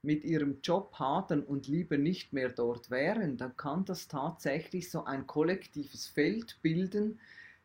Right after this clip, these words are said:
das ja auch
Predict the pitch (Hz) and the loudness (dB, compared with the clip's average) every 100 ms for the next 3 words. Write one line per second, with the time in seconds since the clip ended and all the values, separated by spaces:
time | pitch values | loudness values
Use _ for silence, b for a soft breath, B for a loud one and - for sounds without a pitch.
0 | _ - 147 160 160 - - - _ _ | _ 0 4 4 0 -8 -12 -14 _ _
1 | _ _ _ _ _ _ 147 208 - 156 | _ _ _ _ _ _ -2 -2 0 0
2 | 160 | 0